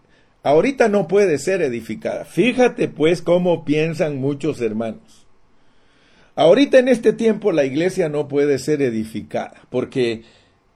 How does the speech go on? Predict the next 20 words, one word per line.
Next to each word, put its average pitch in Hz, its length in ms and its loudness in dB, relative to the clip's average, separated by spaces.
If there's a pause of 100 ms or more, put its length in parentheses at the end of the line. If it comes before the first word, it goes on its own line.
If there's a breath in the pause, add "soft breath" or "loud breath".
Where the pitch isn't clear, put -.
(420)
Dios 190 320 2
primero 190 480 2
la 131 180 0
tiene 156 320 -2
que 151 160 -2
juntar 131 680 -4
toda. 123 380 -2 (1300)
Ahorita 214 440 4
en 220 80 4
este 226 260 4
tiempo, 220 720 4
en 180 80 -2
esta 202 380 2
era, 220 400 6
no 185 260 0
creemos 196 560 2
que 170 140 -2
Dios... 233 640 6 (580)
Eh, 135 920 2 (300)
va 202 460 4